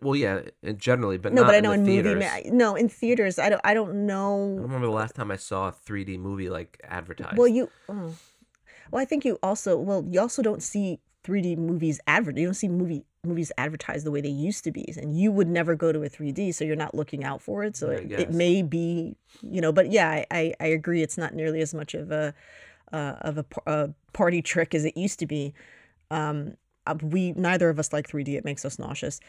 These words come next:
Speaker 2: Um, I will say that the only place I, that I was initially confused, but I was like, "No, yeah, I get it," is, was, it's, uh, the installment of it for Disney World.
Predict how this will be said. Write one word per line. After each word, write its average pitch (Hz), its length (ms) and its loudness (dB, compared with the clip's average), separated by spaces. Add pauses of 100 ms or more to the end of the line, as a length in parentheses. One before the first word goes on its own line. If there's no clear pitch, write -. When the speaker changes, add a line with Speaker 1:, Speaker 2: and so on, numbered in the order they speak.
(320)
Speaker 2:
Um, 175 280 -2
I 240 80 6
will 320 180 2
say 185 260 2
that 160 300 0 (300)
the 196 240 2
only 294 200 4
place 262 280 0
I, 196 140 0 (560)
that 196 340 2
I 185 120 2
was 190 340 2
initially 165 540 -2
confused, 156 760 -4 (420)
but 170 180 4
I 160 100 2
was 165 140 0
like, 165 160 -2
"No, 202 140 2
yeah, 180 240 0
I 165 60 0
get 147 300 -4
it," 170 260 -2
is, 160 440 -2
was, 175 380 -2 (500)
it's, - 500 -4
uh, 180 280 0
the 190 120 0
installment 180 640 0
of 151 200 -2
it - 180 0
for 147 460 -4
Disney 156 320 -2
World. - 340 -6